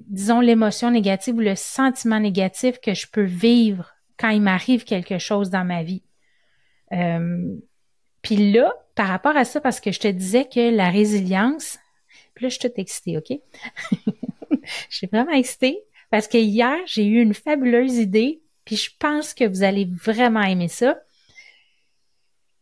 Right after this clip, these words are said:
Parce que je disais tout à l'heure que la résilience, quand on fait preuve de résilience, c'est qu'on est bienveillant et on est plus doux avec nous,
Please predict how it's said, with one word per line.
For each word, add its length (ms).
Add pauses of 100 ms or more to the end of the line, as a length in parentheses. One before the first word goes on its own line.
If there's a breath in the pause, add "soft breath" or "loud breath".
(300)
Parce 200
que 140
je 60
disais 200
tout 200
à 60
l'heure 280
que 100
la 180
résilience, 680
quand 160
on 40
fait 180
preuve 340
de 80
résilience, 640
c'est 120
qu'on 200
est 100
bienveillant 600
et 180
on 100
est 140
plus 240
doux 240
avec 340
nous, 300